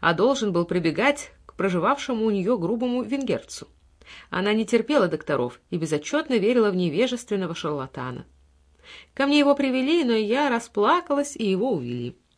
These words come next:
Такова была моя бабушка со стороны отца. Про мужа ее, Марка Федоровича Полторацкого, мало было слышно.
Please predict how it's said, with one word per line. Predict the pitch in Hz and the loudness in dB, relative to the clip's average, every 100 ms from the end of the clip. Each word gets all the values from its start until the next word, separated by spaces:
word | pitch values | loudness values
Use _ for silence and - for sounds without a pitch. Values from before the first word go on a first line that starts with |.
| _ _ _ | _ _ _
Такова | - 202 196 208 | -4 2 6 6
была | 226 196 | 6 4
моя | 180 170 | 6 4
бабушка | 156 214 220 - | 4 4 2 0
со | 190 170 | -6 -6
стороны | - 156 147 147 | -4 -2 0 -2
отца. | 147 - 127 113 _ _ _ _ _ _ _ | -4 -6 -8 -8 _ _ _ _ _ _ _
Про | 214 220 | -2 0
мужа | 339 294 | 2 2
ее, | 170 139 135 | 2 2 4
Марка | 160 277 294 | 4 4 4
Федоровича | 226 262 226 208 - | 0 0 0 -2 -4
Полторацкого, | 196 202 196 165 185 311 - - 131 127 _ _ _ - | -4 -2 0 0 2 0 -2 -4 -4 -6 _ _ _ -4
мало | 247 165 | 0 0
было | 135 131 135 | 0 -4 -8
слышно. | - 143 - 170 | -8 -8 -8 -12